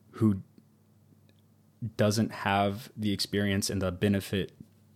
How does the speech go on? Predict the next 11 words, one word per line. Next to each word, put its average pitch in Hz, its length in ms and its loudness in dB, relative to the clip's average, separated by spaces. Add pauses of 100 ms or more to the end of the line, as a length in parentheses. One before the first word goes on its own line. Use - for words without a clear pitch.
that 120 220 -4
I 139 180 2
do 90 360 -4
of 95 220 -2
knowing 110 440 6
people 90 520 -4 (320)
that, 104 280 2 (680)
that 110 300 -2
occupy 104 480 2
these 90 160 -2
intersections 87 880 -2